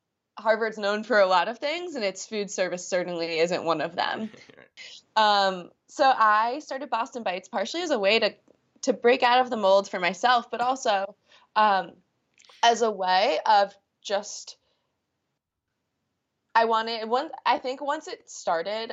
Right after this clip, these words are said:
Speaker 1: um, and once it kind of started to grow, it became less of, like, getting out for myself and more of showing people how much the city has to offer,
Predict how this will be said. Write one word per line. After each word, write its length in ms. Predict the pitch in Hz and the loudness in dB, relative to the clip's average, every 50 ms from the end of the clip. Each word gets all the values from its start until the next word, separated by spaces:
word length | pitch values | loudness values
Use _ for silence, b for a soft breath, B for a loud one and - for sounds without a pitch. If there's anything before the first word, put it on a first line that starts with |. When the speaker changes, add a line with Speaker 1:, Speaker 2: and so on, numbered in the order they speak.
| - - | -6 -4
Speaker 1:
um, 260 | 196 185 180 175 180 | -2 -2 -2 -2 -4
and 200 | 185 190 190 185 | -4 -6 -4 -2
once 260 | 185 175 180 - - | -2 -2 -2 -2 -4
it 100 | 190 190 | -4 -4
kind 220 | - 196 196 190 | -2 -2 -2 -2
of 60 | 190 190 | -4 -2
started 360 | - 202 180 170 175 180 - | 0 2 2 2 2 -2 -4
to 100 | 226 196 | -8 -6
grow, 560 | - 180 170 170 170 175 190 226 269 294 294 B B B B B B B B B B | -4 -2 0 2 4 4 4 4 4 2 -2 B B B B B B B B B B
it 180 | 240 240 233 240 | 4 4 4 4
became 520 | 240 240 269 240 220 220 214 208 202 180 - _ _ _ | 2 2 2 2 2 2 0 -2 -4 -8 -8 _ _ _
less 280 | 214 202 190 - 202 - | 0 2 2 2 4 2
of, 120 | 208 208 | 2 2
like, 140 | 208 180 180 | 2 2 2
getting 320 | - 196 185 185 185 185 185 | 2 2 2 2 0 0 2
out 300 | 165 170 - - - - | 4 4 4 2 0 -4
for 80 | 208 | -8
myself 540 | 190 175 160 175 - - 202 240 339 - - | -6 -6 -6 -6 -6 -2 0 0 0 0 0
and 300 | 254 208 185 175 170 180 | -4 -6 -6 -8 -10 -12
more 360 | 190 196 190 185 185 190 185 - | -8 -4 0 2 4 4 4 4
of 180 | - 190 180 - | 2 0 -2 -4
showing 400 | - - 202 185 190 190 185 185 | -6 -2 -2 0 0 -2 -6 -8
people 480 | - - 190 190 190 180 165 165 175 175 | -8 -8 -8 -2 2 4 4 4 4 2
how 180 | - 185 175 175 | 2 2 2 2
much 260 | 175 175 175 175 - - | 2 0 -2 -4 -6 -12
the 80 | 202 | -10
city 220 | 185 - 175 170 180 | -10 -8 -8 -8 -8
has 320 | 175 160 - - - - | -8 -8 -10 -10 -12 -12
to 80 | - - | -6 0
offer, 540 | - 160 160 165 - - 190 190 190 196 190 | 0 2 2 0 0 0 4 4 4 4 0